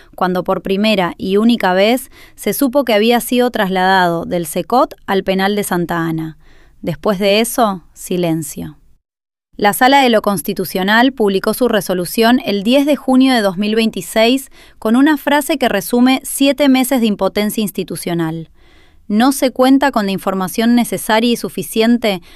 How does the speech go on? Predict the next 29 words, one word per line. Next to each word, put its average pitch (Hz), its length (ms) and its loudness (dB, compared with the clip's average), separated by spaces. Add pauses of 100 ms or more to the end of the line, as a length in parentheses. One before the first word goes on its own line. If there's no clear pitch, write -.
(140)
para 185 200 0
resolver 202 520 0
la 233 140 2
petición 196 500 -2
de 202 100 2
habeas 185 300 2
corpus". 165 640 -10 (600)
Y 190 120 -4
en 185 80 0
el 175 100 0
mismo 202 320 2
párrafo, 233 600 0 (260)
el 202 160 -2
tribunal 269 460 4
tuvo 339 260 2
que 269 140 0
recordarle 220 580 2
a 262 60 2
las 220 180 -2
instituciones 214 600 -2
del 190 140 0
Estado 233 600 2 (280)
que 208 100 -4
sus 202 180 -4
requerimientos 226 960 2
no 233 220 4
son 214 260 0
sugerencias, 170 920 -6 (220)
son 226 440 0